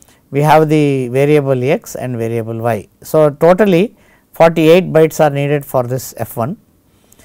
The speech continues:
Similarly, for F two, we require, uh, seventy-six bytes, return address, there is a parameter as well, then another, an array and a variable M. So, here is the code that may be generated by a compiler,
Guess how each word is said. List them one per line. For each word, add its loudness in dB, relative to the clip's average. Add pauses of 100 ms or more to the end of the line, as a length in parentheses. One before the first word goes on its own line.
(140)
Similarly, 4
for 2
F 2
two, 6
we 4
require, 2
uh, 0
seventy-six -2
bytes, -4
return 0
address, -2 (440)
there 0
is -2
a 2
parameter 4
as 0
well, -4 (120)
then -6
another, -4
an -2
array 0 (420)
and -6
a -2
variable -4 (100)
M. -12 (2000)
So, 2
here 8
is 4
the 4
code 6 (260)
that 0
may -2
be -2
generated 0
by -2
a -2
compiler, -4